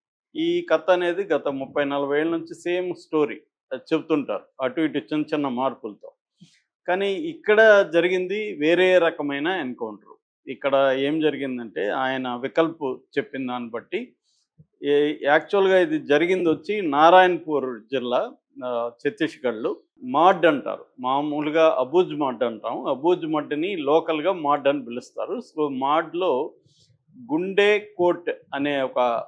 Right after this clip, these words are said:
ఫారెస్ట్ ఏరియాలో ఈ పర్టికులర్ ఎన్‌కౌంటర్ ట్వంటీ ఫస్ట్ మార్నింగ్న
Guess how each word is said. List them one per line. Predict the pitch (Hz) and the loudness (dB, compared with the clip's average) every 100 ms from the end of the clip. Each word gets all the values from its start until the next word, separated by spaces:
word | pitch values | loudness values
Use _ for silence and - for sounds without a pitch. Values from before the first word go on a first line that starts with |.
| _ | _
ఫారెస్ట్ | 131 139 143 - | 4 4 0 -6
ఏరియాలో | 135 135 127 123 185 220 - | -4 -2 -2 0 0 0 -4
ఈ | 139 | -12
పర్టికులర్ | 131 135 - 165 160 151 123 - | -4 -4 -4 -6 0 0 0 -8
ఎన్‌కౌంటర్ | 127 135 123 120 151 196 - _ | -12 -8 -8 -6 -8 -10 -12 _
ట్వంటీ | 139 143 | -4 -4
ఫస్ట్ | 147 139 131 - 123 - _ 131 | -4 -4 -4 -6 -6 -8 _ -8
మార్నింగ్న | 123 131 127 113 147 - | -6 -4 -6 -8 -10 -12